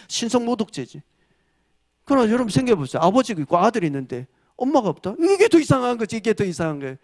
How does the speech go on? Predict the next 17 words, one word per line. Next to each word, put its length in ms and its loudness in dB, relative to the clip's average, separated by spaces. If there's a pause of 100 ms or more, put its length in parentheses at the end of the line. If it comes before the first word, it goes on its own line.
(1040)
아버지가 520 4
있고 280 -2
아들이 360 2
있는데 440 -4
엄마가 360 2
있다. 280 -2 (180)
이게 200 4
정상이에요, 480 0
이게 160 2
정상. 500 2
<laughs> 1300 -10
이게 140 0
고정관념으로 840 0
이게 160 2
너무 220 2
충격적인 540 -2
거예요. 280 -8